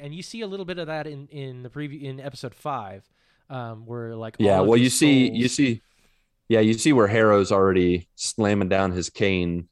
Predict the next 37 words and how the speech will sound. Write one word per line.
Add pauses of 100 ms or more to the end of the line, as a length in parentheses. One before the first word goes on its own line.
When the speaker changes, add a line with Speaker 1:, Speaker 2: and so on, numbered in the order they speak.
Speaker 1:
Yeah.
Speaker 2:
Like,
when
they
go
back
and
try
to
make
it
more
parallel,
they
show
him
just
walking
around, (380)
slamming
the
thing
down
and,
like,
sucking,
like,
a
dozen
souls.
And (240)
Speaker 1:
Yep. (440)
Speaker 2:
yeah, (520)
yeah, (260)
it's
pretty
crazy.